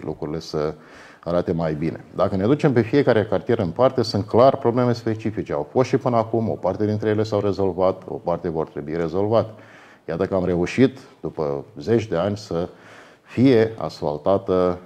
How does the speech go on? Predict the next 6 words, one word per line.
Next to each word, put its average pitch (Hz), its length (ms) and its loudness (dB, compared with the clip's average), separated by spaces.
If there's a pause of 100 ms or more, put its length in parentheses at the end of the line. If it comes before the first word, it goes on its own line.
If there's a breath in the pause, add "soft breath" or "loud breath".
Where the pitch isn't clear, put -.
(140)
o - 160 -8
stradă, 110 460 0
strada 78 760 0 (180)
Vâtca 69 380 -6
Doamnei, 90 400 -2
și - 220 -12